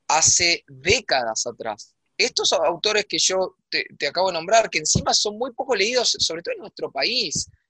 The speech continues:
eh, Milgram, Zimbardo, Ash, Neumann, eh, su obsesión era tratar de, de, de descubrir qué había en el ser humano que permitía, le permitió,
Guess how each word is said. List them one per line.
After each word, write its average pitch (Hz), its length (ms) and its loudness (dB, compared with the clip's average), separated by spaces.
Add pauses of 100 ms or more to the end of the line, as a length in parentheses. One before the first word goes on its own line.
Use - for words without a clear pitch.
(120)
eh, 147 240 0
Milgram, 165 600 2
Zimbardo, 151 800 2
Ash, 185 440 4
Neumann, 160 500 -4 (480)
eh, 147 60 -2
su - 180 4
obsesión 196 560 2
era 247 140 2
tratar 196 340 0
de, 196 280 -8
de, 156 340 -2
de 151 220 -4
descubrir 175 760 -4
qué 247 160 0
había 240 400 2
en 196 80 -2
el 170 160 -2
ser 175 240 0
humano 214 260 -4 (400)
que 143 120 -8
permitía, 160 640 -4 (420)
le 160 180 0
permitió, 170 720 0